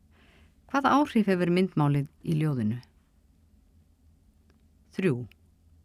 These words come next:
Hver, hvað er kolkrabbinn?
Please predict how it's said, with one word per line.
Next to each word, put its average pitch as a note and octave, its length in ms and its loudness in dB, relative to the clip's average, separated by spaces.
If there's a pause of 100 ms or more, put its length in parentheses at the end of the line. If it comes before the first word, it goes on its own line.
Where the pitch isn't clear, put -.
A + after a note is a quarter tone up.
(1400)
Hver, F#3 320 2 (160)
hvað C#3 640 -6
er F3 300 0 (100)
kolkrabbinn? A3+ 600 -4